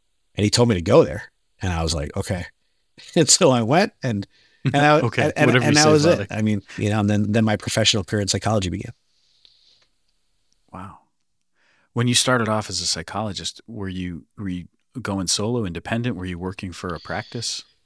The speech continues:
Speaker 2: How did, how did that
Speaker 1: Uh,
Speaker 2: start?
Speaker 1: well, I was, when I started off as a psychologist, I was, um, so as part of your doctoral program, you have to do an internship somewhere,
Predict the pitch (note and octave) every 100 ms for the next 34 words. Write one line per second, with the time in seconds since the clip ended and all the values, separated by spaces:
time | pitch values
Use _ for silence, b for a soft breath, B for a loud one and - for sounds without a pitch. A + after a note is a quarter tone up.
0 | _ - G#2+ - D3+ D3 C3+ B2 C#3+ C#3+
1 | D3+ D3 C#3 C#3 C3 A#2+ - - C3 B2
2 | - D#3+ F3+ E3 D3+ C3+ C3 B2+ C3 B2
3 | A#2 A2 - A#2+ A2+ A2 G#2+ G2+ - A2
4 | G2+ F#2+ F#2 - _ _ - C3+ A2+ -
5 | C3+ C3 A#2 G#2+ A#2+ - A2 A#2+ G#2+ G#2+
6 | G#2 G#2 G2+ G2 A2 G#2 G2+ - F#2 -
7 | G#2 F#2+ E2+ E2